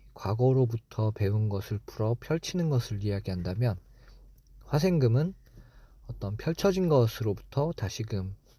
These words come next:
저장하는 능력들이에요. 그래서 뭐, 수생목은 아침에, 어, 새롭게 태어나는 부분이라고 한다면,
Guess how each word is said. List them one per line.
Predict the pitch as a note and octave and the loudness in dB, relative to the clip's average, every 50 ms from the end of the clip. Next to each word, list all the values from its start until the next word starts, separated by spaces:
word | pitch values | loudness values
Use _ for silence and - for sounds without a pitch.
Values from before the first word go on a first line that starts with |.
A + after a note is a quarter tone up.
| _ _ _ _ _ - - | _ _ _ _ _ -20 -8
저장하는 | - - G2 G2 B2 B2 B2 A2+ G#2+ G2+ G2 F#2+ | -2 0 2 4 4 4 4 4 2 2 0 -2
능력들이에요. | F#2+ G2 G2+ G2+ G2 - _ - G2 G2+ F#2+ F2+ F2 E2+ E2+ F2 - _ _ _ _ _ _ _ - - _ _ | -2 -2 -2 -2 -4 -6 _ -8 -6 -4 -4 -4 -4 -6 -8 -10 -14 _ _ _ _ _ _ _ -20 -20 _ _
그래서 | - G#2 - - A2 A2+ A2 | -8 -6 -4 0 0 2 2
뭐, | G#2+ G2+ G2+ | 2 0 -2
수생목은 | - - C#3 D#3+ D#3+ D#3+ D#3 C#3 A#2+ D3 D3 D3+ D3+ D3+ D#3 D3 | -2 0 0 2 4 4 4 2 2 2 2 2 2 2 2 2
아침에, | A2+ G2+ - - - C#3 C3+ A#2+ A2 G2+ F2+ G2 - - _ - - - - - - - _ - | 2 0 0 -2 0 2 2 4 4 2 0 -4 -8 -12 _ -20 -20 -20 -20 -20 -20 -20 _ -10
어, | F#2+ G2 G2 G2 G2 G2 G2+ G2 G2 G2+ - - _ | -8 -6 -6 -4 -4 -4 -4 -4 -6 -8 -10 -12 _
새롭게 | - - - D#3 D#3+ D#3 - - - - G#2 G#2 G2 F#2+ F#2+ - | -6 -2 2 4 4 2 2 -2 0 2 4 4 4 2 0 0
태어나는 | - - D3 D3 D3+ D3+ C#3+ C3 A#2 A2 G2+ F#2+ F#2+ F#2 | -2 0 2 2 2 2 2 2 2 2 0 -2 -4 -4
부분이라고 | F2 - G#2 F#2 A2 G2+ G2+ G2 F#2 F2+ F#2 F2 | -4 -4 -2 -2 0 0 0 -2 -2 -4 -4 -6
한다면, | E2+ F2 E2+ E2 E2 G2+ A#2+ D3 F#3 F#3+ | -6 -6 -6 -6 -4 -2 -2 -2 -4 -6